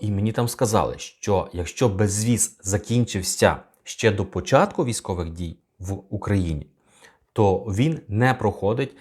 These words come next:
далі і він не продовжується. Тільки той безвіз, який закінчився вже після початку військових дій. Тут зауважте, запам'ятайте, і якщо у вас є якісь запитання, то, звичайно, звертайтеся в консульство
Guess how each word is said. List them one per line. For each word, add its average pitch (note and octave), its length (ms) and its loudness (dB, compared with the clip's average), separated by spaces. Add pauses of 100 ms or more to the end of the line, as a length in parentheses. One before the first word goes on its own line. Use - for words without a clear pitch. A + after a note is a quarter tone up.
(180)
далі G2+ 460 4
і G2+ 100 -4
він G2+ 200 -2
не A2 160 2
продовжується. D#2 760 -6
Тільки B2 300 -4
той C#3+ 300 0
безвіз, D#3 520 -2 (180)
який G#2+ 400 -4
закінчився A#2 600 -6
вже G2+ 160 -2
після A#2 440 -4
початку F2 460 -6
військових E2+ 440 -6
дій. E2 220 -6 (640)
Тут A#2 260 0 (120)
зауважте, G2 640 2
запам'ятайте, G2+ 840 -4 (260)
і F#2+ 300 -4 (180)
якщо G2 320 0
у F2 60 0
вас F#2 300 0
є F#2+ 100 0
якісь E2+ 240 -4
запитання, A2 480 -4
то, G2 120 -6
звичайно, F#2+ 580 0
звертайтеся G2 500 -2
в - 140 -8
консульство G2+ 1000 -2